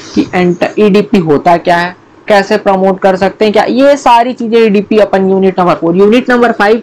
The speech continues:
कुछ ज्यादा बड़ा topic नहीं है, उसमें से ना Entrepreneur के ऊपर बात होगा। Entrepreneur कहाँ गया हमारे पास, नहीं है, चलो देखो लिख लेते हैं, इंटर-, Entrepreneur, ठीक है। इसके ऊपर क्या होगा, पूरा बात होगा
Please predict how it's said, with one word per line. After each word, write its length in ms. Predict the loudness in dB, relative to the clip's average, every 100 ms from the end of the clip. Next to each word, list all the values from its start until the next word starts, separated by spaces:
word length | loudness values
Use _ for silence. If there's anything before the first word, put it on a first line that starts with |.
| -2
कुछ 120 | -2
ज्यादा 360 | 2 0 0 0
बड़ा 240 | 2 2
topic 360 | 2 -2 -2 -4
नहीं 140 | -2
है, 80 | -2
उसमें 400 | -2 -2 0 0
से 140 | 0
ना 240 | 0 0 -2 -6 _ _ -20 -20 -6 0
Entrepreneur 760 | 2 2 0 2 2 2 2
के 100 | 2 2
ऊपर 240 | 2 0
बात 260 | 0 -2 0
होगा। 180 | -2 -2
Entrepreneur 560 | -2 -2 0 0 0 0
कहाँ 280 | 0 -2 -2
गया 120 | -2
हमारे 180 | -4 -4
पास, 200 | -6 -4
नहीं 160 | -6
है, 100 | -6
चलो 220 | -6 -4 -2
देखो 220 | -2 0
लिख 220 | 0 2
लेते 240 | -2 0 -2
हैं, 140 | -4
इंटर-, 320 | -4 -2 -4 -4 -20 _ -20 -20 _ _ _ _ _ -20 -20 _ _ _ -20 _ _ _ _ _ -6
Entrepreneur, 1500 | -2 -2 -2 -2 -6 _ _ -20 -20 -8 -2 -2 0 -2 -2 -6 _ -6 -2
ठीक 100 | -2
है। 180 | 0
इसके 220 | -2 0 0
ऊपर 240 | 0 0
क्या 120 | 0
होगा, 220 | 0 0
पूरा 320 | -2 0 0 2
बात 300 | 0 -4 -6
होगा 220 | -8 -8